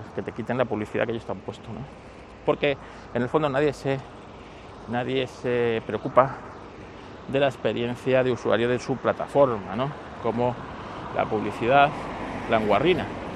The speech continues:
Y yo creo que ganarían mucho más dinero, mucho, pero mucho más dinero, si,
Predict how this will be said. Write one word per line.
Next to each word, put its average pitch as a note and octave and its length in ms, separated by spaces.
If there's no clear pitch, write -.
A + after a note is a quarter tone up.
Y A2+ 120
yo A#2+ 120
creo D#3+ 280
que C#3 60
ganarían B2 400
mucho C#3+ 260
más D3 160
dinero, D3 360
mucho, B2 380
pero E2 120
mucho C3+ 280
más B2+ 120
dinero, B2+ 300
si, C#3+ 420